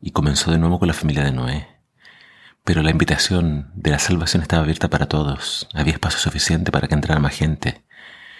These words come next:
Pero nadie más entró. Lo mismo pasa hoy en día. Dios va a salvar a un grupo de personas antes del fin. Pero cada uno tiene que decidir si quiere ser salvo, quiere vivir con Dios,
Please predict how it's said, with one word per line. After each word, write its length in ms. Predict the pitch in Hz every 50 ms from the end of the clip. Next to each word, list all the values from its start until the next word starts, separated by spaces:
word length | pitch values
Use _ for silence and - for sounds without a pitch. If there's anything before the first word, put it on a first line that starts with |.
| - - - _ _
Pero 160 | _ - 82 80
nadie 240 | 76 76 76 76
más 200 | 71 73 69 - -
entró. 480 | 69 64 - - - 69 69 - - _ _ _ _ - - - - - - - -
Lo 80 | - 78
mismo 240 | 90 98 98 92
pasa 240 | 90 - - - 87
hoy 100 | 80 73
en 120 | 73 73 71
día. 240 | 80 82 80 73
Dios 220 | 65 - 82 - - - 80
va 60 | 85
a 40 | 80
salvar 540 | - - 73 143 135 - - - - - _ - - - - - _ _
a 60 | -
un 160 | 78 78 80
grupo 280 | 80 80 82 85 - 85
de 40 | 82
personas 460 | - 85 82 - - 85 85 80 76
antes 180 | 82 82 - 82
del 140 | - 71 -
fin. 380 | - - 82 76 76 71 69 71 - _ _ _ - - - - - - - - _ - - - - - _ _ _ -
Pero 180 | 80 76 73
cada 220 | - - 82 82 85
uno 100 | 87 85
tiene 300 | - 87 82 82 80 -
que 360 | - 73 73 71 73 76 - _ _ _ _ _ _ _ - _
decidir 460 | - 87 80 - - 71 73 82 85 -
si 240 | - - 82 71
quiere 180 | - - 82 90
ser 160 | - - -
salvo, 380 | - - - 90 90 78 71 73
quiere 240 | - - - 90 80
vivir 240 | 80 76 82 80
con 180 | - - 76 76
Dios, 540 | 73 80 82 82 80 - - - - -